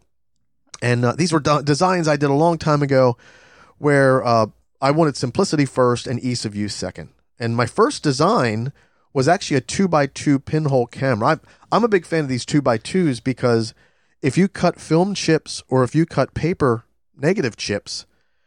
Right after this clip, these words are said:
two-by-two will fit in, in those, uh, those archive sleeves for slides.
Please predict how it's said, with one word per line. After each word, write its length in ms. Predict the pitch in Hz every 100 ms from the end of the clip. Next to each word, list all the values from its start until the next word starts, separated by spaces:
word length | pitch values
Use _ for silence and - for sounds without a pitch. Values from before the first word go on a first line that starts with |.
| _ _ -
two-by-two 560 | 240 202 135 - 180
will 120 | 127
fit 240 | 107 131 123
in, 320 | 127 117 113 -
in 200 | 123 120
those, 360 | 113 110 101
uh, 140 | 104 101
those 200 | 117 120
archive 480 | 139 - 120 110
sleeves 440 | - 113 120 113 -
for 140 | -
slides. 580 | - 113 104 87 92 -